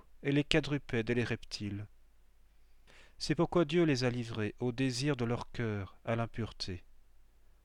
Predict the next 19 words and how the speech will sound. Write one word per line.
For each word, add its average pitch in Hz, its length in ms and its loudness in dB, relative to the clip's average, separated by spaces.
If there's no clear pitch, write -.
en 107 100 -8
sorte - 480 0
qu'ils 113 340 -2
ont 131 120 0
déshonoré 127 760 -2
eux-mêmes 113 520 -4
leur 123 220 -4
propre - 380 -4
corps. 90 520 -8
Eux 170 160 6
qui 160 240 -2
ont 147 100 -2
changé 151 420 0
la 131 120 6
vérité 127 500 -2
de 123 140 -2
Dieu 123 400 -4
en 117 100 -4
mensonge, 117 800 -2